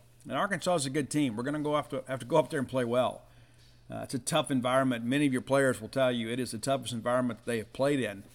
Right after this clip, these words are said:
uh, during their college careers up there in Tus-, in, uh,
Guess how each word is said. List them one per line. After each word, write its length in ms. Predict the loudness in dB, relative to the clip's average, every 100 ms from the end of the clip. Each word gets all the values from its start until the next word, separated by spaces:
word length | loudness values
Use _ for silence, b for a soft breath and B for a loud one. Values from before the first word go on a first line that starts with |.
| b b b b -10
uh, 160 | -6 -4
during 240 | 0 2
their 140 | 0
college 420 | 0 0 0 -2 -6
careers 400 | -2 -2 0 -2
up 140 | -4
there 100 | -4
in 80 | -4
Tus-, 200 | -6 -6
in, 260 | -2 0 0
uh, 200 | 0